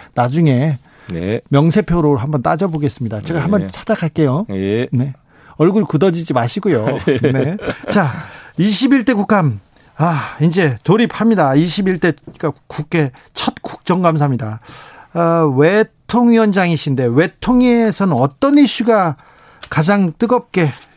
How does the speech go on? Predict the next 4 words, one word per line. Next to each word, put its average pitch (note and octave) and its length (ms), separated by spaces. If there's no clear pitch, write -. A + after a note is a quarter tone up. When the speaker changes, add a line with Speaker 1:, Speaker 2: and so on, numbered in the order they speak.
Speaker 1:
뜨겁게 D3+ 480
다뤄질까요? D#3 680
Speaker 2:
네, C3+ 420
뭐 B2 380